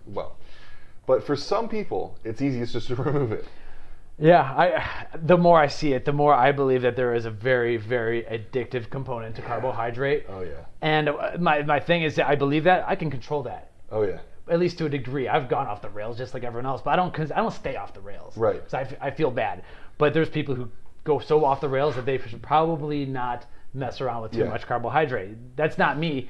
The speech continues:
Speaker 2: but I'd like to talk about that.
Speaker 1: Well,
Speaker 2: Like
Speaker 1: I do. I had that happen to me two weeks ago. Like, I, I was, dude, I was so good for, like, three weeks straight. I was, all I was eating was white rice and, um, like, breakfast I had, like, shredded wheat type stuff.
Speaker 2: Mm-hmm.
Speaker 1: You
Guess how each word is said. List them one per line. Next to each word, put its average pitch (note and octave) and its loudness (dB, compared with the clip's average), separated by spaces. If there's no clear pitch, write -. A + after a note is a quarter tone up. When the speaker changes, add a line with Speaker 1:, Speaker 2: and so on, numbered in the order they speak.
Speaker 2:
but D3+ 2
I'd D#3+ 4
like E3 2
to A#2+ -10
talk C3+ 2
about A2+ -2
that. F2+ -10
Speaker 1:
Well, C#3 6
Speaker 2:
Like D#3 2
Speaker 1:
I - -6
do. C3 0
I A2 -2
had B2+ 4
that F#2+ -2
happen F#2+ -4
to E2 -8
me D#2 -10
two F2 -8
weeks E2+ -6
ago. D2 -4
Like, A2 0
I, C3+ 4
I A#2+ 2
was, C3+ 2
dude, D3 2
I C3 4
was B2 2
so D3+ 6
good B2 4
for, A#2 -4
like, G#2 -2
three C3 -2
weeks B2 -4
straight. F#2+ -4
I E2+ -4
was, F#2 -6
all D#3 6
I C#3+ 4
was B2 2
eating A2 -6
was G2 -8
white A2 0
rice G2 -6
and, F2 -8
um, E2 -6
like, B2+ -6
breakfast A#2 -4
I G2 -6
had, F#2 -8
like, E2+ -6
shredded E2 -8
wheat E2+ -10
type D#2 -10
stuff. F2+ -6
Speaker 2:
Mm-hmm. D#3+ 0
Speaker 1:
You C#3+ -6